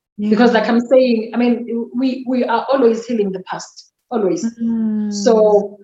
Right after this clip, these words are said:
Speaker 2: I have
Speaker 1: Mm.
Speaker 2: accepted that. And I've also accepted that there, there was wounding that happened in my childhood that I'm
Speaker 1: Mm.
Speaker 2: healing, you know. It's not easy work. It takes me to memories I would rather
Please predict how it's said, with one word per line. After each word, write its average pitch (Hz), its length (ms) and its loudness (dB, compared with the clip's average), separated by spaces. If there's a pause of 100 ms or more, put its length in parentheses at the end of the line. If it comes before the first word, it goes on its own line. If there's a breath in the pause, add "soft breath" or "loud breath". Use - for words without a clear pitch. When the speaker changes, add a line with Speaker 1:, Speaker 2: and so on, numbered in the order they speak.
(200)
Speaker 2:
I 214 120 -2
have 214 200 0
Speaker 1:
Mm. 185 100 -8
Speaker 2:
accepted - 560 -4
that. 175 280 -2 (360)
And 208 140 2
I've 202 240 2
also 233 260 2
accepted 202 540 -2
that 185 280 -2
there, 180 280 0
there 175 240 0
was 180 320 -4
wounding 196 460 0
that 185 160 -8
happened 185 360 -6
in 175 120 -2
my 170 140 -6
childhood 190 540 0 (400 soft breath)
that 190 120 4
I'm 185 140 2
Speaker 1:
Mm. 202 100 -2
Speaker 2:
healing, 190 600 0 (120)
you 196 140 2
know. 180 460 -6
It's 208 220 -2
not 226 360 2
easy 202 260 4
work. 196 360 4
It 202 120 -4
takes - 280 -2
me 220 280 2
to 190 320 -4
memories 214 580 -2
I 175 80 -4
would 175 200 -2
rather 202 480 0